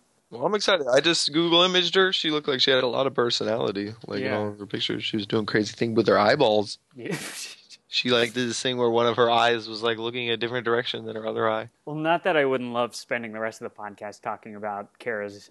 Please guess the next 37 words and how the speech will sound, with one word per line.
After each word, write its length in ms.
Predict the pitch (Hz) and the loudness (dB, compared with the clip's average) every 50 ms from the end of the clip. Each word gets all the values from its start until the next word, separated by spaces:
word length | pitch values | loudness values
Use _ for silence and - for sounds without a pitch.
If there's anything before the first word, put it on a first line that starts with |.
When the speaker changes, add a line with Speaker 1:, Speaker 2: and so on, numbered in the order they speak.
| _ - | _ -16
Speaker 2:
uh, 280 | 135 117 104 104 104 - - | -14 -12 -12 -12 -12 -14 -16
strange 600 | - - - - 131 110 104 107 101 107 117 - _ _ _ _ _ _ _ | -18 -16 -12 -10 -10 -10 -10 -12 -12 -14 -18 -20 _ _ _ _ _ _ _
facial 440 | - - 117 - - 127 110 104 101 | -10 -10 -8 -6 -4 -4 -4 -4 -4
features, 580 | _ - 123 110 - - 117 101 98 98 - - _ | _ -10 -10 -10 -8 -8 -8 -8 -8 -10 -14 -20 _
but 320 | - 131 120 120 110 110 - - - 135 - - | -8 -2 0 2 2 0 -2 -6 -12 -14 -8 -6
<laughs> 120 | - 170 - - 220 - - _ - - _ _ _ _ _ _ _ _ _ - 95 - - - - - - - | -6 -6 -6 -6 -12 -14 -14 _ -20 -20 _ _ _ _ _ _ _ _ _ -18 -16 -14 -12 -12 -12 -12 -8 -6
Speaker 1:
But 80 | - 120 | -4 0
Speaker 2:
we 80 | 117 143 | 2 2
Speaker 1:
what's 220 | 139 135 - 147 | 2 2 2 -2
the 100 | 139 131 | -6 -2
next 340 | 127 123 120 113 - - - | 0 2 2 0 0 -4 -2
one 480 | 123 120 117 113 110 107 104 101 104 110 - | 0 2 2 2 0 -2 -4 -10 -14 -12 -12
in 240 | 113 110 107 107 - _ _ _ _ - _ - | -12 -10 -12 -14 -16 _ _ _ _ -20 _ -8
Speaker 2:
We've 200 | 151 160 180 156 | -4 -4 -4 0
got 300 | - 180 165 143 151 - _ _ | 2 2 4 2 2 -2 _ _
Speaker 1:
in 60 | 147 147 127 | -14 -10 -4
Speaker 2:
Jared 300 | 123 175 208 220 196 147 | 0 2 2 2 2 2
Leto, 500 | 147 165 220 240 165 127 131 147 180 170 _ _ _ _ - | 4 4 4 6 4 2 2 0 -4 -10 _ _ _ _ -4
as 400 | 139 135 135 135 120 - - - | -4 -4 -4 -6 -8 -12 -16 -14
we 180 | - 147 139 131 | -12 -12 -12 -12
previously 760 | - - 147 147 127 139 131 - - - 135 123 117 117 120 | -10 -10 -10 -8 -8 -8 -10 -10 -10 -10 -10 -10 -10 -10 -12
were 300 | 123 - 123 117 113 110 | -12 -10 -8 -8 -8 -8
talking 320 | 110 - - 120 113 117 | -8 -10 -12 -12 -10 -8
about 160 | 113 110 110 | -8 -6 -6
on 80 | 110 110 | -6 -8
this 100 | 107 - | -12 -10
podcast, 480 | - - 127 143 - - 226 226 214 - - | -8 -8 -8 -6 -8 -10 -10 -10 -6 -2 0
as 180 | 147 147 147 | 0 0 0
Joker. 560 | 127 - - 160 208 247 247 - 113 98 95 - _ _ _ _ _ _ _ _ _ - | -2 -4 -2 0 0 0 -2 -4 -10 -10 -12 -16 _ _ _ _ _ _ _ _ _ -4
Speaker 1:
Yeah. 160 | - 120 113 | 0 0 0
Speaker 2:
Um, 340 | 95 85 113 117 113 113 120 _ _ _ _ _ _ | 0 0 -4 -6 -8 -12 -16 _ _ _ _ _ _
which 320 | - 131 143 139 - - 147 | -12 -8 -8 -8 -8 -8 -6
we 140 | 151 160 139 | -4 -2 0
already 400 | 120 117 117 113 113 113 113 107 | 0 -2 -2 -4 -6 -10 -12 -12
said, 340 | - - - 170 185 151 113 | -12 -10 -10 -8 -8 -8 -8
I 80 | 104 | -10
think. 300 | 101 - 120 113 107 101 | -12 -12 -16 -16 -16 -18